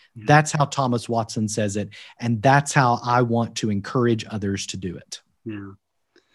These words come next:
Speaker 1: And I, I can only imagine that, uh,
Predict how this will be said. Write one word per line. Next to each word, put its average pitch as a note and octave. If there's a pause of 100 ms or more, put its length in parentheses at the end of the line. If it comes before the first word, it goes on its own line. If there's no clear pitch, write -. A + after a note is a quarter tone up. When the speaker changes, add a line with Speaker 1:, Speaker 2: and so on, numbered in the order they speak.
(320)
Speaker 1:
And B2
I, B2
I A#2+
can B2
only A#2+
imagine A2+
that, A2 (800)
uh, A2